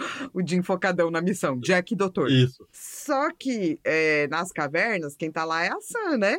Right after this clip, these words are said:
Speaker 1: E a Sam tá perguntando pro Boone, "Qual é o seu tipo sanguíneo?
Speaker 2: Qual é o
Speaker 1: Qual
Speaker 2: seu
Speaker 1: é o seu
Speaker 2: tipo
Speaker 1: tipo
Speaker 2: sanguíneo,
Speaker 1: sanguíneo?"
Speaker 2: Flávio? Você sabe o seu?
Speaker 1: O meu é O positivo.
Speaker 2: É mesmo?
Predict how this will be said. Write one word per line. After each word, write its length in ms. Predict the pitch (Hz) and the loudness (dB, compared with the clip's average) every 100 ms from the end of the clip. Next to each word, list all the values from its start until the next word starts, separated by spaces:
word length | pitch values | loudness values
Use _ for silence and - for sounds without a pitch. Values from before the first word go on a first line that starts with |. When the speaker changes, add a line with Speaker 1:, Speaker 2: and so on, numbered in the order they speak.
| - | 0
Speaker 1:
E 100 | 202 | 0
a 80 | 202 | 0
Sam 180 | 202 196 | 0 -2
tá 140 | 214 | -2
perguntando 760 | 233 226 254 254 226 233 247 262 | -2 -2 -2 -2 -2 -2 -2 -2
pro 160 | - 254 | -4 -4
Boone, 440 | 220 226 214 170 | -4 -4 -4 -4
"Qual 160 | - 151 | -2 -2
é 60 | 160 | -2
o 40 | |
seu 120 | 190 | -4
tipo 180 | 185 175 | -10 -10
sanguíneo? 1040 | - 202 190 196 202 202 190 180 160 139 123 | -8 -6 -4 -2 -2 0 0 0 -2 -2 2
Speaker 2:
Qual 120 | 202 | 2
é 40 | |
o 20 | 240 | 2
Speaker 1:
Qual 60 | |
Speaker 2:
seu 60 | 139 | 2
Speaker 1:
é 40 | |
o 20 | 196 | 0
seu 140 | 180 | 0
Speaker 2:
tipo 40 | 143 | 0
Speaker 1:
tipo 80 | 160 | 0
Speaker 2:
sanguíneo, 320 | 135 127 123 - | 2 4 4 4
Speaker 1:
sanguíneo?" 140 | 247 117 | 2 2
Speaker 2:
Flávio? 300 | 101 95 156 | 0 -2 -8
Você 140 | 104 | -4
sabe 220 | 139 127 | -2 -2
o 40 | 107 | -2
seu? 280 | 147 151 131 | -2 -2 -2
Speaker 1:
O 100 | 196 | -2
meu 260 | 196 220 226 | 0 2 2
é 200 | 220 208 - _ | 0 -2 -6 _
O 320 | 175 202 269 285 | 0 2 0 -2
positivo. 800 | - 254 247 - 202 156 131 113 - | -2 -2 -2 -6 -8 -8 -10 -6 -2
Speaker 2:
É 100 | 147 | 2
mesmo? 420 | 131 170 110 | 2 2 -2